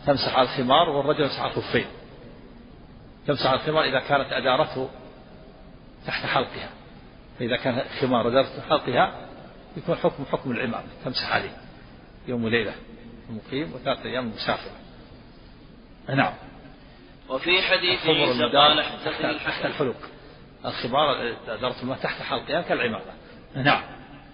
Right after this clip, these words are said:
Speaker 1: يعني بدت الناصية، كان العم-، الناصية با-، بادية تمسح على، على، على الناصية وعلى العمامة. نعم. الناصية مقدم الرأس،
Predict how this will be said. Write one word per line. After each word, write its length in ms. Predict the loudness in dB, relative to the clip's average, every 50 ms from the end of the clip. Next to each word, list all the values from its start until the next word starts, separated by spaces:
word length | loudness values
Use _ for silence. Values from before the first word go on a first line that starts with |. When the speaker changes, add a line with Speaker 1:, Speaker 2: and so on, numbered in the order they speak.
| -20 -20 -20 -20 -20 -20 -20 -20 -20 -20 -20 -20 -20 -20 -20 -20 -20 -20 -20 -20 -20 -20 -20 -20 -20 -20 -20 -20 -20 -20 -20 -20 -20 -20 -20 -20 -20 -20 -20 -20 -20 -20 -20 -20 -20 -20 -20 -20 -20 -16 -14 -14 -14 -14 -16 -20 -20 -16 -6 -2
Speaker 1:
يعني 300 | -2 0 0 -2 -2 -2
بدت 300 | -2 -2 -2 -4 -6 -10
الناصية، 600 | -10 -8 -8 -8 -6 -6 -6 -4 -4 -4 -6 -6 -10 -16 -18 -20 -20 -20 -20 -20 -20 -10 -4
كان 100 | -2 -2
العم-، 380 | -2 -2 -4 -6 -6 -6 -6 -6
الناصية 320 | -4 -4 -4 -2 -4 -4
با-، 360 | -2 0 0 0 0 -2 -6 -10 -14 -18 -20 -20 -20 -20 -4 2
بادية 340 | 2 4 4 4 2 0 0 0 0 -2
تمسح 340 | -2 -2 -2 -6 -2 0
على، 320 | 0 0 0 -2 -6 -10 -10 -12 -16 -16 -10 -8
على، 140 | -6 -6
على 220 | -6 -6 -6 -6 -6
الناصية 340 | -4 -4 -4 -4 -2 -4 -4
وعلى 160 | -4 -6 -8
العمامة. 320 | -12 -14 -16 -16 -18 -20 -20 -20 -20 -20 -20 -20 -20 -20 -20 -20 -20 -20 -20 -18 -16 -16 -16 -16 -20 -20 -20 -20 -20 -20 -20 -20 -20 -20 -20 -20 -20 -20 -20 -20 -20 -20 -20 -20 -20 -20 -20 -16 -10
نعم. 260 | -4 -2 -2 -2 -4 -8 -16 -20 -20 -20 -20 -20 -20 -20 -20 -20 -20 -20 -20 -20 -20 -20 -20 -20 -20 -20 -20 -20 -16 -12
الناصية 320 | -6 -4 -4 -2 0 -2 -2
مقدم 400 | 0 2 2 2 2 2 0 0
الرأس، 380 | 0 -2 -2 -4 -6 -10 -10